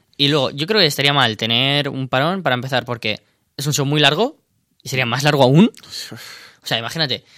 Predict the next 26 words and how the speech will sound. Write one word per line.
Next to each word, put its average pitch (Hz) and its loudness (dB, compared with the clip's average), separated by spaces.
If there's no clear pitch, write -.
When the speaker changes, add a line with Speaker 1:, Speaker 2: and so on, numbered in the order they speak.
Speaker 1:
eh, 135 -4
alguien 226 -4
que 240 -4
está - -2
en 214 4
la 196 4
arena, 180 -2
pues - -12
le 127 -2
viene 151 2
bien, 107 -2
¿no? 117 -10
Este 123 -10
descansito. 104 -12
Pero 123 -2
yo 143 2
en 190 -2
mi 214 -2
puta 214 -6
casa, 160 -2
tragarme 170 -2
dos 175 0
horas 165 0
de 151 -2
Speaker 2:
<laughs> - -18
Speaker 1:
pre-show 143 -6